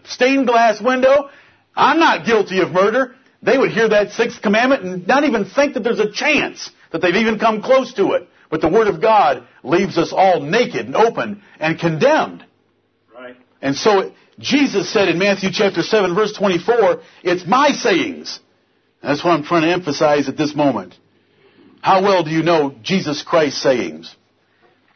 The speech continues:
Speaker 1: The simile is clear. Building a house upon a rock. What's a civil engineer? Roads and bridges.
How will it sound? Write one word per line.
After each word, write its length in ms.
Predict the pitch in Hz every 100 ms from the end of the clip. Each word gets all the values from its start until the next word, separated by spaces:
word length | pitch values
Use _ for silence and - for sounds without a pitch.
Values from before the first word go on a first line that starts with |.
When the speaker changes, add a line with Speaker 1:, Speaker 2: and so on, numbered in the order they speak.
| _ _ -
Speaker 1:
The 80 |
simile 380 | 156 - 262 220
is 180 | 202 -
clear. 460 | - 196 151 82 - _ _ _ _ _ -
Building 320 | 190 233 220
a 60 | 190
house 280 | 208 202
upon 240 | 190 190 180
a 80 | 160
rock. 340 | 165 123 113 - _ _ _ _ _ _ _ _ _ _ _ _ -
What's 160 | 240
a 80 | 208
civil 340 | - 226 190
engineer? 560 | 190 175 165 165 107 - _ _ _ _ _ _ _ _ _ _ _ _ _ _ _ _ _ 110 110 _ _ _ 107 _ _ _ _ _ _ _ _ _ _ _ _ _
Roads 320 | 123 185 233 208
and 120 | 208
bridges. 520 | 214 175 123 - -